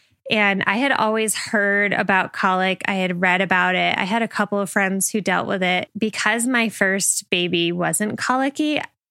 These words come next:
I didn't really understand it. Like, I just thought it was kind of like, "Oh, they cry a little bit more than regular babies." And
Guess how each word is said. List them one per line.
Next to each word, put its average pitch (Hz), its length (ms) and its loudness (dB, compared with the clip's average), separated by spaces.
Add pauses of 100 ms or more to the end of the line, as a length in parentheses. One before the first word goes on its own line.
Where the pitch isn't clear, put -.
(120)
I 220 100 2
didn't 226 280 0
really 214 260 0
understand 180 600 -2
it. - 100 0
Like, 196 160 -2
I 190 120 2
just 190 220 -2
thought 185 200 2
it - 60 -2
was 185 160 -2
kind 185 280 0
of 175 120 -2
like, 165 300 0 (120)
"Oh, 277 200 2
they 214 140 2
cry 190 260 0
a 190 100 2
little 180 180 2
bit 175 160 0
more 165 380 0
than 170 140 -4
regular 165 380 -2
babies." - 460 -4
And 196 240 -4